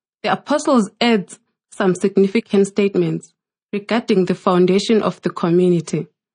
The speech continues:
and the manner in which our message of the gospel came to you. Paul first recalls the essential activity of the Holy Spirit involved in the proclamation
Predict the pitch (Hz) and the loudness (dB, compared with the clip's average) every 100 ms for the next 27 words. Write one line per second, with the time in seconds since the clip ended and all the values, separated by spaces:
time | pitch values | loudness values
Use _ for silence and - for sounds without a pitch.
0 | _ _ - 208 196 196 233 269 262 214 | _ _ -2 0 4 4 4 4 4 4
1 | 196 180 190 - - _ _ _ _ - | 4 2 0 -6 -14 _ _ _ _ -2
2 | 262 285 269 254 254 - 208 196 202 196 | 2 2 2 2 -2 -2 -4 -4 -8 -4
3 | 190 208 - 190 160 - - 196 202 - | -4 -4 -4 -6 -6 -8 -2 0 0 0
4 | 196 170 170 156 _ _ _ _ _ _ | 0 0 -2 -6 _ _ _ _ _ _
5 | _ _ _ _ _ - 302 302 311 311 | _ _ _ _ _ -4 0 0 0 -2
6 | 302 226 - 254 240 - - 214 190 240 | -2 -4 -2 -2 0 -2 -4 -4 -4 -2
7 | 262 269 240 - 190 - 214 175 170 - | -2 -2 -2 -4 -6 -4 -4 -2 -8 -8
8 | 165 - _ _ _ - 214 - 214 190 | -10 -12 _ _ _ -10 -10 -4 0 2
9 | 220 247 - - 202 175 170 - _ _ | 2 2 -2 0 0 0 -4 -14 _ _
10 | _ 220 220 202 247 285 269 - 240 208 | _ 0 2 4 2 2 0 0 2 0
11 | - 226 233 220 208 202 196 165 165 | -2 -4 0 2 2 2 -2 -6 -6